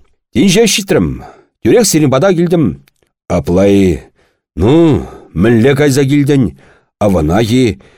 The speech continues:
тепӗр ҫӗрте пулсан, тем парсан та палласа иле ҫуксана. Улшӑннӑ эсӗ куҫук.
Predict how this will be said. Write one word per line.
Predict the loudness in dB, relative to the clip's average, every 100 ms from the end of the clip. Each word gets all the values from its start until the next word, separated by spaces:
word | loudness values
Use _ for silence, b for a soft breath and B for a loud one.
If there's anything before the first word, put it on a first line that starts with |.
| b
тепӗр | 0 2 2
ҫӗрте | 0 -2 -2
пулсан, | 0 0 0 -2
тем | 0 0 0
парсан | -2 0 -2
та | -2
палласа | 0 0 0 2
иле | 0 2
ҫуксана. | 0 -2 -4 -2 0 -2 -6 B B -4
Улшӑннӑ | 0 0 0 0 2 0
эсӗ | 0 -2
куҫук. | -2 -2 -4 -6